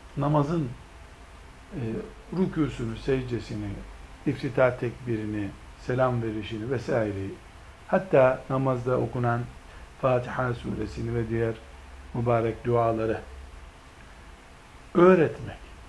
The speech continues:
çok kolaydır. Bir günde çocuk bunları kavrayabilir. Dualarla beraber, yani iyi zekalı bir çocuk bir günde farz ve nafile bütün namazları öğrenir.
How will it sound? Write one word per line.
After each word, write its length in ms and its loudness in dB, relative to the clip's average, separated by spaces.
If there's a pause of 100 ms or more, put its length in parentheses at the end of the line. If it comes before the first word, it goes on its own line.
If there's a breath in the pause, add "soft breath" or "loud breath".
(120)
çok 240 0
kolaydır. 640 -6 (1400)
Bir 200 4
günde 560 0 (720)
çocuk 300 0 (100)
bunları 360 0 (200)
kavrayabilir. 880 2 (1400)
Dualarla 640 4
beraber, 380 2
yani 280 2 (960 loud breath)
iyi 200 8
zekalı 640 4
bir 60 -2
çocuk 340 -4 (580)
bir 180 6
günde 460 -2 (460)
farz 280 8
ve 140 0
nafile 440 4
bütün 300 2
namazları 460 2
öğrenir. 560 -2